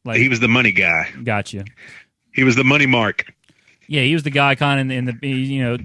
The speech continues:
Speaker 1: in, behind the scenes taking care of the, the finances and
Speaker 2: Yeah,
Speaker 1: whatnot.
Speaker 2: he was Tony Khan before Tony Khan was Tony Khan.
Speaker 1: Well, there you go. But, uh, as far as this match goes, I really don't know. Um, I feel like, you know, men of the year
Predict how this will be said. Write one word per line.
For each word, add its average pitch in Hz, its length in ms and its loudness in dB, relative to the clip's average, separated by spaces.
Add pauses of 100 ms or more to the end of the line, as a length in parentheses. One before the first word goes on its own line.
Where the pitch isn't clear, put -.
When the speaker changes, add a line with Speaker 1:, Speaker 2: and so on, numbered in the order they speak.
(240)
Speaker 1:
in, 139 280 -8
behind 151 300 2
the 131 60 -2
scenes 127 400 -2
taking 117 220 -8
care 117 180 -4
of 110 80 -4
the, 107 160 -6
the 104 100 -12
finances 101 540 -10
and 180 100 0
Speaker 2:
Yeah, 117 220 2
Speaker 1:
whatnot. 101 220 -6
Speaker 2:
he 131 80 2
was 143 160 0
Tony 147 240 2
Khan 147 260 0
before 127 220 2
Tony 143 260 2
Khan 131 280 0
was 113 100 -8
Tony 123 240 0
Khan. 104 500 -2
Speaker 1:
Well, 101 120 -10
there 104 140 -2
you 107 120 -2
go. 104 220 -2 (120)
But, 127 140 -2
uh, 120 240 2
as 120 80 -12
far 277 160 0
as 202 80 -2
this 151 160 -4
match 139 280 -2
goes, 139 520 0 (880)
I 147 80 0
really 269 240 0
don't 233 180 -4
know. 190 340 -2
Um, 147 720 -2 (380)
I 156 60 -4
feel 233 220 -2
like, 190 160 -4 (100)
you 175 140 -6
know, 165 120 -2
men 160 200 -4
of 180 100 -6
the 151 80 -4
year 139 840 -2